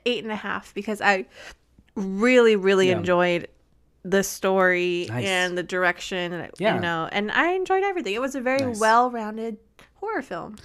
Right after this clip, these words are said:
Speaker 2: Yeah, you know, this movie, it, it, it really fl-, it carried itself. It really did. And the moments that you thought it was gonna kinda get, take a shift in the left turn, it took a shift totally in the right turn. It just, it was very unpredictable of a movie. And I thought that's fantastic because I like it when a movie surprises me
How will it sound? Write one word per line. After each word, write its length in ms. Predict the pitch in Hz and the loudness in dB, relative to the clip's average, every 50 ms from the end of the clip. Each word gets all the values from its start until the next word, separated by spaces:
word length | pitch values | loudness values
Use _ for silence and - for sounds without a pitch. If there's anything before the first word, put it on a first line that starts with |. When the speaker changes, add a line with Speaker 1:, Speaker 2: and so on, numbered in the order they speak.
| - - - - - - - | -20 -18 -18 -18 -18 -4 4
Speaker 2:
Yeah, 140 | - 190 180 | 6 8 8
you 160 | 160 151 156 | 8 6 6
know, 160 | 156 151 147 | 6 6 6
this 220 | 139 170 165 - | 4 2 -2 2
movie, 320 | 156 160 175 175 190 180 170 | 2 2 2 4 2 2 0
it, 260 | 151 147 147 143 139 | 2 2 0 0 0
it, 260 | 139 151 151 123 - - | 0 -2 -2 -2 -4 -6
it 160 | 156 151 131 131 135 | -6 -6 -6 -4 -2
really 240 | 165 202 220 214 - | 0 0 0 0 -2
fl-, 260 | - - 147 143 - - | -4 -8 -8 -8 -6 -6
it 140 | 127 - | -10 -6
carried 360 | - - - 147 147 151 143 135 | -2 -2 0 0 0 0 0 -2
itself. 400 | 131 - - 117 107 104 - 135 | -4 -4 -8 -8 -8 -6 -4 -2
It 80 | 127 | -2
really 200 | 131 139 131 123 | 0 0 0 -2
did. 220 | 117 - 127 127 123 | 0 0 0 0 0
And 160 | 123 127 127 | 0 0 0
the 60 | 120 | 0
moments 360 | 120 135 139 147 165 160 - - | 0 0 2 2 0 0 0 -2
that 100 | 151 143 | -2 0
you 120 | 151 151 | -2 -2
thought 240 | 151 - 143 143 139 | -2 0 0 0 0
it 40 | 135 | 0
was 120 | 139 131 | -2 -4
gonna 200 | - 139 135 131 | -4 -6 -6 -6
kinda 260 | 131 127 135 139 139 | -6 -6 -6 -6 -6
get, 300 | 123 120 143 135 127 - - - - - _ _ _ | -4 -2 -2 -2 -2 -6 -12 -20 -20 -20 _ _ _
take 180 | - 175 156 - | -4 -2 0 0
a 60 | 143 | -2
shift 320 | - - - 170 156 - | -2 0 0 -2 0 0
in 120 | 165 139 127 | -2 -2 0
the 100 | 131 117 | -2 -2
left 360 | 127 139 143 147 143 - - | 0 0 0 0 -2 -6 -8
turn, 220 | - 147 139 139 | -6 -4 -2 -2
it 140 | 127 123 123 | -2 -2 -4
took 180 | - 147 - 139 | -6 -6 -6 -6
a 40 | |
shift 260 | 127 - - 143 143 - | -6 -4 -4 -4 -6 -6
totally 280 | - 131 139 143 143 | -8 -4 0 0 2
in 60 | 143 | 2
the 80 | 139 139 | 2 2
right 240 | 127 127 123 120 120 | 2 0 -2 -2 -4
turn. 320 | - - 123 123 123 127 | -6 -6 -4 -2 -2 0
It 100 | 123 139 | 0 0
just, 180 | 135 151 147 - - 202 170 - | 0 0 -4 -4 -10 -14 -2 2
it 60 | 170 | 2
was 140 | 175 165 131 | 2 2 2
very 380 | 120 123 143 143 151 160 156 | 0 2 4 4 6 6 4
unpredictable 640 | 147 139 139 147 143 - 131 117 - 135 120 110 120 | 4 2 2 -2 -2 -2 -2 -2 -2 -4 0 2 2
of 60 | 113 | 2
a 60 | 113 110 | 2 2
movie. 320 | 110 110 107 113 113 117 | 0 0 0 -2 -2 0
And 80 | 117 120 | 2 2
I 120 | 127 120 - - _ _ _ - | 2 0 -2 -8 _ _ _ 6
thought 240 | 160 147 143 143 | 6 6 6 2
that's 240 | - 139 139 - - | 0 -2 -2 -4 -4
fantastic 540 | - 151 139 135 131 - 156 151 127 - 120 | -2 0 0 0 2 2 2 2 2 0 -4
because 240 | 127 127 147 131 135 - - - - - - - - - _ _ - | -4 -4 -4 -4 -4 -8 -16 -20 -20 -20 -20 -20 -20 -20 _ _ 6
I 140 | 170 220 226 | 6 6 8
like 340 | 208 170 156 165 165 160 | 6 6 6 4 6 4
it 100 | 208 170 | 2 4
when 120 | 151 160 156 | 4 4 4
a 20 | |
movie 300 | 139 135 147 143 151 147 | 4 4 2 2 2 -2
surprises 680 | 135 - 156 - - - 131 135 143 127 123 113 104 | -2 -4 -4 -4 -2 2 2 4 2 2 0 -6 -6
me 240 | 113 113 110 110 - | -6 -8 -8 -8 -10